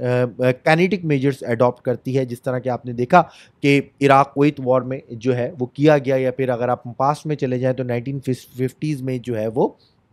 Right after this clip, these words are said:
कोरियन वॉर में इस प्रिंसिपल को अडॉप्ट किया गया। या फिर किसी कंट्री के ऊपर अगर आर्म्ड अटैक होता है,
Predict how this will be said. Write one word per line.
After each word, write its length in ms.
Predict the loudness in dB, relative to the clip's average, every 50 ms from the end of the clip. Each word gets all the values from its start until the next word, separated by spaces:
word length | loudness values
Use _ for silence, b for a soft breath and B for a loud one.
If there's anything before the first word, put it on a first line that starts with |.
| _ _ _ _ _ _ _ _ -2 6
कोरियन 280 | 6 6 8 6 2
वॉर 240 | 2 4 4 4 4
में 180 | 4 -2 -6 -8 B B B B B 0
इस 140 | 0 0 2
प्रिंसिपल 440 | _ -2 -2 -2 -2 _ 0 0 2
को 100 | 2 2
अडॉप्ट 400 | 2 4 6 6 6 6 4 -2
किया 220 | _ 0 0 0 0
गया। 260 | -2 -4 -8 -8 -8 _ B B B B B 2
या 160 | 6 6 6
फिर 320 | 6 6 2 2 2 0 _ _ _ _ _ _ _ _
किसी 300 | -4 -4 0 4 2 2
कंट्री 460 | 4 4 2 2 2 2 0 0 -2 0
के 140 | 2 2
ऊपर 300 | 2 2 2 2 0 0
अगर 400 | 0 2 -4 -2 0 0 0 0 -4 _ _
आर्म्ड 340 | 0 4 4 4 2 2 -2 -8 -10
अटैक 300 | -2 0 2 2 2 0 -4 -10
होता 260 | -10 -2 _ 0 2
है, 220 | 2 0 -2 -4